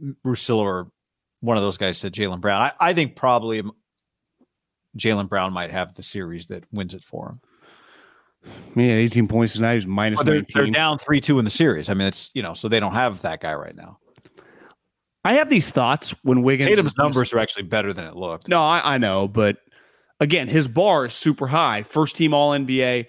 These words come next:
Speaker 2: When Wiggins is having these moments and you go,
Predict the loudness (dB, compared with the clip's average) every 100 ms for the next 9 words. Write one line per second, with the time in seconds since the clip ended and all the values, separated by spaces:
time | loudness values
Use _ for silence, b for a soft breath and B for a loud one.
0 | b b b b _ _ 0 2 4 4
1 | 4 2 0 0 0 0 -2 2 2 2
2 | 0 -2 -2 -2 0 -2 -2 -6